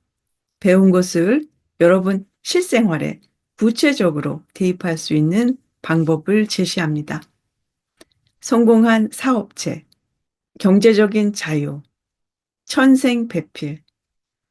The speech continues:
아기천사, 건강회복 등 당신의 소망이 이루어지도록 구체적인 실천 방법도 알려드립니다.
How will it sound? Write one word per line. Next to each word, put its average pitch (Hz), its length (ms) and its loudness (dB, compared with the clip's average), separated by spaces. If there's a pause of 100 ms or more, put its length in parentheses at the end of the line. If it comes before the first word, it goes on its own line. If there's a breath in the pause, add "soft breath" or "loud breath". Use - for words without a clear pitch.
(120)
아기천사, 175 960 -4 (760)
건강회복 202 840 2
등 202 380 -4 (640)
당신의 247 460 2
소망이 240 600 2
이루어지도록 180 960 -4 (320)
구체적인 185 800 -2 (220)
실천 262 580 -2
방법도 160 720 -4
알려드립니다. 151 800 -2